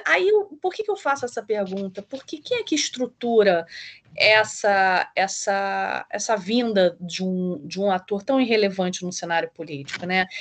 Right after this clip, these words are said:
Quem chancela isso, né? Quem a, ainda chancela? É, quem, quem, quem deu espaço? Quem promoveu? Isso tudo a gente tem que, tem que destrinchar pra não fazer de novo,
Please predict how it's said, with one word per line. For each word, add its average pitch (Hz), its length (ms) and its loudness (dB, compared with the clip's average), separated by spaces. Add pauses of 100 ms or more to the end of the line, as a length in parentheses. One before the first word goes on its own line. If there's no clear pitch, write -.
(140)
Quem 370 240 8
chancela 233 760 6
isso, 156 480 -6 (200)
né? 196 260 4 (240)
Quem 415 220 8
a, 349 240 8
ainda 285 480 8
chancela? 185 840 -2 (420)
É, 185 220 2
quem, 359 420 2 (120)
quem, 370 420 0
quem 359 260 0
deu 320 120 4
espaço? 262 760 4
Quem 370 320 0
promoveu? 269 880 6 (360)
Isso 427 180 -2
tudo 494 180 4
a 440 40 12
gente 381 300 0
tem 330 220 -4
que, 294 300 2
tem 269 240 0
que 247 440 0
destrinchar 254 1000 2
pra 247 180 4
não 269 120 2
fazer 262 340 4
de 254 100 2
novo, 220 560 4